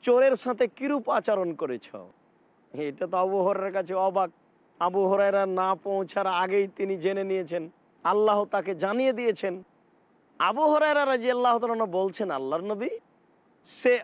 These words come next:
আমার কাছে তার ছেলে মেয়ের দারিদ্রতার কথা পেশ করেছে, এই জন্য আমি তাকে ছেড়ে দিয়েছি।"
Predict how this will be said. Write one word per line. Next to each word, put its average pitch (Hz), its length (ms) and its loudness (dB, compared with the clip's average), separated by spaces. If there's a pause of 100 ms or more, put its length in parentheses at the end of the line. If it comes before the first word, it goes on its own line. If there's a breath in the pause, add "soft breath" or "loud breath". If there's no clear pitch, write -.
আমার 208 320 -2
কাছে 185 600 -4 (500)
তার 208 400 2
ছেলে 262 320 0
মেয়ের 254 360 0
দারিদ্রতার 220 680 0
কথা 185 320 -6 (100)
পেশ 185 240 -2
করেছে, 120 360 -10 (800)
এই 254 120 4
জন্য 262 240 0
আমি 208 220 0
তাকে 185 240 -4
ছেড়ে 156 320 -2
দিয়েছি।" 107 360 -14